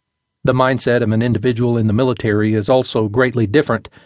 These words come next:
from the mindset of an individual in the civilian society. Scoville, Gubata, Potter, White, and Pierce,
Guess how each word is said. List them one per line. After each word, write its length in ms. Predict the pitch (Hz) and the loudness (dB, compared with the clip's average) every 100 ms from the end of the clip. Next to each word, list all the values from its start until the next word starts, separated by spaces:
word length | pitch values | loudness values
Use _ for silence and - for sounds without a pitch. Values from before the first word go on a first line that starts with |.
| _ | _
from 160 | - 117 | -2 0
the 80 | |
mindset 460 | 110 117 113 - 123 | 2 0 -2 0 0
of 140 | 110 | 0
an 80 | 104 | 0
individual 640 | 117 120 104 127 107 104 104 | 0 -2 0 -2 -2 -4 -2
in 120 | 104 | -2
the 80 | 101 | -4
civilian 500 | 123 110 117 104 95 | -4 -2 0 -2 -4
society. 640 | 98 - 110 95 - - _ _ _ _ _ _ _ _ _ _ _ _ _ _ _ | -6 -2 -2 -4 -8 -18 _ _ _ _ _ _ _ _ _ _ _ _ _ _ _
Scoville, 680 | - 170 180 160 160 160 156 _ | -2 2 4 4 4 4 -2 _
Gubata, 600 | 139 107 120 127 135 156 | 0 2 2 2 0 -2
Potter, 340 | - 127 131 | 2 2 2
White, 380 | 123 113 113 117 | 2 2 0 0
and 160 | 107 98 | -4 -2
Pierce, 460 | 139 101 95 - | -2 -2 -2 -8